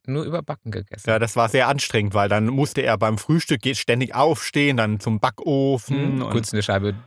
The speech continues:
Speaker 1: Brot rein und
Speaker 2: Ja.
Speaker 1: kurz überbacken. Ja, ähm, genau. Aber ich habe mich emanzipiert, also könnte jetzt auch ohne überbacken. Also wenn ich dann doch in den B D S M,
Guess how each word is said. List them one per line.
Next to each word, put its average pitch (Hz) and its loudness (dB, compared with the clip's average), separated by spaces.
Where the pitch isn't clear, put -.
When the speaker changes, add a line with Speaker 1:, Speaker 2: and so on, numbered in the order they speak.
Speaker 1:
Brot 143 -2
rein 127 0
und 120 -4
Speaker 2:
Ja. 87 -6
Speaker 1:
kurz - -4
überbacken. 120 -2
Ja, 143 0
ähm, 156 0
genau. 131 -2
Aber 139 0
ich - -6
habe 180 -2
mich 196 -6
emanzipiert, 151 -4
also 131 -2
könnte 139 -6
jetzt 113 -2
auch 104 -2
ohne 104 2
überbacken. 85 -4
Also 101 0
wenn 120 0
ich 147 -6
dann 127 -2
doch 151 -4
in 131 -2
den 123 -2
B 127 -2
D 120 -2
S - -2
M, 117 -2